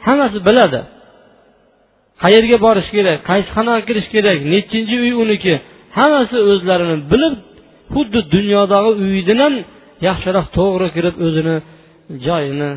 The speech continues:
egallashadi. Bugun sizlar bilan jannatni sifati haqida suhbatlashamiz.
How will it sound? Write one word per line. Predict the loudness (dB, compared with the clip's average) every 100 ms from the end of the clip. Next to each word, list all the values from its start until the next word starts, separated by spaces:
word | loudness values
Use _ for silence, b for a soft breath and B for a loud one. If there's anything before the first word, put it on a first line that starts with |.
| -10
egallashadi. | -4 -2 -2 -2 -6 -6 -8 -4
Bugun | -2 -2 -4
sizlar | -2 0 0
bilan | 0 0 -4 B B B B -2
jannatni | -2 0 -4 -4 -4 -4 -4 -12 -12
sifati | -8 -4 -4 -4
haqida | -4 -4 -2 -2 -2 -4 _ _
suhbatlashamiz. | -6 -4 -4 -4 -4 -2 -2